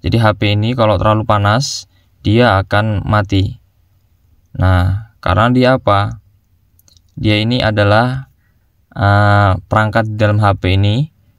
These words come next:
perlu stabil ya. Jadi, dia kalau penggunaannya terlalu lama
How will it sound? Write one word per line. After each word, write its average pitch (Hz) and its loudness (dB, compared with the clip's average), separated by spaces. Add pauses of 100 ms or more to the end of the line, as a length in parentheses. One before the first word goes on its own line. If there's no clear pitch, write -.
(380)
perlu 127 0 (320)
stabil 110 -2
ya. 107 -2 (640)
Jadi, 113 0
dia 120 2
kalau 110 2 (320)
penggunaannya 110 2
terlalu 110 0
lama 101 0